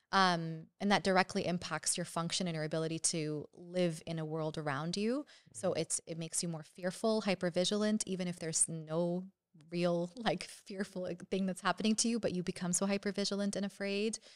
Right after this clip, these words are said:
Speaker 1: Um, but yeah, there's so much more to be said about that that I don't know. <laughs> So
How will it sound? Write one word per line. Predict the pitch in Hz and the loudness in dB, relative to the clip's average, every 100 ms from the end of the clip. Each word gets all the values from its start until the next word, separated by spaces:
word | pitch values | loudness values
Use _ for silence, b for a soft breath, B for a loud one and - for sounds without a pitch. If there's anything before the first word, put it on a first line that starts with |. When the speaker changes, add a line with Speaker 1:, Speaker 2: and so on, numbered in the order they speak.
| b b b b - | b b b b -6
Speaker 1:
Um, | 170 165 160 160 165 _ _ _ _ _ _ | -2 -2 -4 -10 -16 _ _ _ _ _ _
but | 170 | -6
yeah, | 156 | 0
there's | 165 | 0
so | - | 0
much | 170 160 | -2 -6
more | 160 | -8
to | 175 | -8
be | 160 | -8
said | - - | -10 -10
about | - - | -12 -8
that | - 208 | -6 -4
that | 202 | -2
I | |
don't | 202 - - | -2 -4 -2
know. | 214 240 - | -2 -2 -2
<laughs> | 220 | -4
So | 247 - 240 | -4 2 2